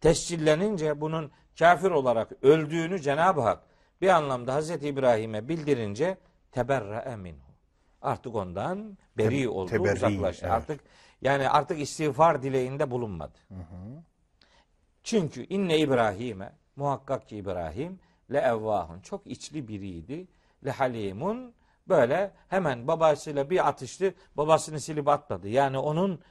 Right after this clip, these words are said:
Speaker 1: tevbe etmesi için istiğfar dileğinde bulunma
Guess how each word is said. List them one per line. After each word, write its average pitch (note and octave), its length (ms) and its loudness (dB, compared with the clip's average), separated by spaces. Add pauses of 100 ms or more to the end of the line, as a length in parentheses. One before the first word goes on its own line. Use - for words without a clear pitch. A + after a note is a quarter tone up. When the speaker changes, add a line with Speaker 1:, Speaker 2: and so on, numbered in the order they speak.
(280)
Speaker 1:
tevbe C#3 320 6
etmesi C#3+ 520 -2
için G#2+ 280 -10
istiğfar C3+ 640 0
dileğinde A#2 520 -4
bulunma C3+ 520 -2